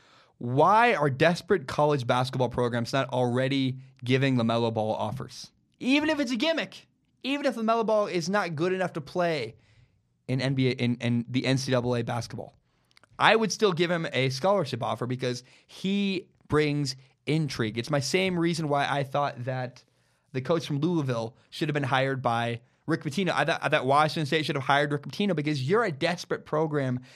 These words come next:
that needs intrigue, that needs interest. A desperate program that needs intrigue and interest should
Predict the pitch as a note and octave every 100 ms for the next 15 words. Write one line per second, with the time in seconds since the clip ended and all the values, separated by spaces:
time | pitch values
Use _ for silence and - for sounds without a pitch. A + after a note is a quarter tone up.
0 | - A#2+ C#3+ F3 - C3+ E3+ - C#3+ B2
1 | B2 C#3+ C3 C#3 D#3 - A#2+ - - _
2 | _ _ _ _ - C3+ C3 F3 G3 -
3 | A3 G3 G3+ F3+ D#3+ C3 D3 D#3+ F3+ E3
4 | F3+ D3+ F#3+ F#3+ C3 - - - _ _
5 | - - F#3 G3 F3+